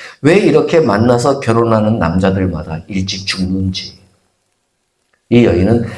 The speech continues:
사별한 이유를 통해서 계속해서 남편을 만날 수 있는 법적인 근거를 가진 여인이었다, 이렇게 생각을 합니다.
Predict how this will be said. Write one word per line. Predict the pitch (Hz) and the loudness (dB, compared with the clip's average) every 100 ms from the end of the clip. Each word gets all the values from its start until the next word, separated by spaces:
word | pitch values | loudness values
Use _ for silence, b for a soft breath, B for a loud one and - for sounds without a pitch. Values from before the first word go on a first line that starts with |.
| B | B
사별한 | - - 175 175 160 143 123 - | -8 -4 0 2 2 0 -2 -2
이유를 | 98 98 107 98 | 0 2 2 0
통해서 | 98 87 80 147 185 B B B | -2 -4 -2 -2 -4 B B B
계속해서 | 143 139 - 143 120 135 | -4 -2 -2 -2 -2 -2
남편을 | 90 90 95 101 101 | -2 -4 -4 -2 0
만날 | 73 76 82 87 | 0 -2 -4 -4
수 | - 127 | -4 -2
있는 | 95 113 131 - B _ | -2 0 -2 -2 B _
법적인 | - 127 - 143 151 143 | -6 -6 -2 -2 -2 -4
근거를 | - 101 98 101 107 | -2 -2 0 0 -2
가진 | 107 - - - - B B - | -4 -8 -4 -4 -4 B B -2
여인이었다, | 98 104 127 107 90 82 - 69 64 - b b | 2 2 0 0 -2 -4 -6 -10 -10 -14 b b
이렇게 | 90 - - | -4 -4 -6
생각을 | 120 139 117 104 117 | -8 -8 -8 -8 -10
합니다. | 123 117 110 104 | -10 -10 -14 -16